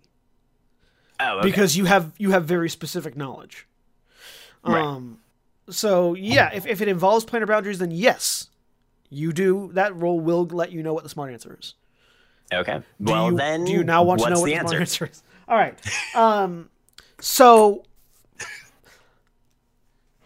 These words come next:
Speaker 2: planar shifting is tricky right now.
Speaker 1: Uh-huh.
Speaker 2: Uh,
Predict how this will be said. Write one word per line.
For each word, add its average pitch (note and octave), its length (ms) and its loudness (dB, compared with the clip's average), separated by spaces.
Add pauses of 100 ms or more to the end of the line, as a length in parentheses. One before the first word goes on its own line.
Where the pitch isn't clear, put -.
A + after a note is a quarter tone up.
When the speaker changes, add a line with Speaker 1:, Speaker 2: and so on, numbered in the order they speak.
(300)
Speaker 2:
planar C#4 400 8
shifting A#3+ 520 0
is F3+ 160 -2
tricky A#3+ 520 -4 (580)
right F3+ 280 2
now. F3+ 420 -2
Speaker 1:
Uh-huh. A#2 220 -4 (1120)
Speaker 2:
Uh, F3 420 8